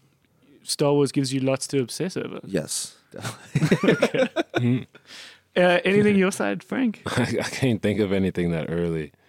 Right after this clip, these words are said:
Speaker 1: No, sure.
Speaker 3: Like, like, just from my childhood, like, 'cause I watched a lot of <laughs> fantasy movies and stuff. Like,
Speaker 1: Yeah.
Speaker 3: I was like,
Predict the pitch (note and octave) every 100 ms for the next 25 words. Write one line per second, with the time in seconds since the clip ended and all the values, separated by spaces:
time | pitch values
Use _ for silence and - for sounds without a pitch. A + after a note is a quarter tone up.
0 | - D#3 D#3+ D3 F#2 F2 A#2 _ _ _
1 | _ _ _ - F#2+ F#2+ G#2+ - A2+ G2+
2 | - F2 E2+ F2+ G#2+ A2+ A2 - _ _
3 | _ _ _ _ _ D#2 D#2 C#2+ _ -
4 | - F#2 G2 A2 - A2+ G2+ - - A#2+
5 | G#2 - G2+ G2+ F#2 E2+ F2 E2 E2+ -
6 | F2 E2+ D#2+ - D#2+ D#2 - E2 F2+ F2
7 | E2+